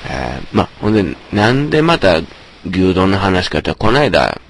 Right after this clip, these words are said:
あの、僕、松屋で、あの、牛丼食べましてね。で、まあ、その、全然、値下げしてること知らなかったんで、まあ、二百五十円ということで、おー、すごいなと。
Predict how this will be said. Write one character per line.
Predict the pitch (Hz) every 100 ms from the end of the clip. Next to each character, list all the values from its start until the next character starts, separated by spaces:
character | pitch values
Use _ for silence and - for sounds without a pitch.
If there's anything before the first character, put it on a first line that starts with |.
| - 85
あ | 85
の、 | 80
僕、 | 76 82
松 | 82 104 - 147
屋 | 113 69
で、 | 65 53 - -
あ | 73
の、 | 71 85
牛 | 101 113
丼 | 113 110 107 104 101
食 | - 80
べ | 87
ま | 95 98
し |
て | 69
ね。 | 62 - - - - - - - - - - -
で、 | 101
ま | 95 92 85
あ、 |
そ | 82
の、 | 87 87
全 | 107 117
然、 | 117 113 - - - - -
値 | 110 120
下 | 120
げ | 120 117
し | -
て |
る | 117
こ | 110
と | 104 -
知 | 107
ら | 107 107
な | 107 104
か | 85 76
っ | -
た | - 73
ん | - -
で、 | 87 87 82 -
ま | 85
あ、 | 95
二 | 110
百 | 117 110 110
五 | 110 104
十 | 110 101
円 | 82
と | 76
い |
う |
こ | 80
と | -
で、 | 73
お | 80 82
ー、 |
す | - 95
ご | 92 131
い | 180
な | 90 82
と。 | - 95